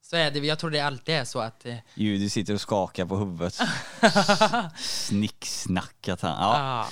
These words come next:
Speaker 1: Nej, men jag tror det alltid är så att i början av, eh, dejterna, förhållandet, eller hur man nu ska säga,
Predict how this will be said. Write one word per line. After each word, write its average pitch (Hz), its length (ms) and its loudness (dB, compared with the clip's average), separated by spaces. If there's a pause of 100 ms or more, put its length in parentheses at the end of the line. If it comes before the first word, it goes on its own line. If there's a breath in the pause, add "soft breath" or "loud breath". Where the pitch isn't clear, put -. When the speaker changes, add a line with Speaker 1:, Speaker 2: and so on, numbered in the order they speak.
(140)
Speaker 1:
Nej, 170 100 2
men 190 80 2
jag 214 100 4
tror 269 100 4
det 214 80 6
alltid 196 240 0
är 190 40 2
så 180 120 -2
att 156 140 -4
i 165 140 -4
början 160 520 0
av, 151 220 -2
eh, - 40 -8 (280)
dejterna, 151 760 -4
förhållandet, 143 720 -6
eller 143 140 -2
hur 143 160 -4
man 147 140 -2
nu 151 80 -4
ska - 220 -6
säga, 127 380 -2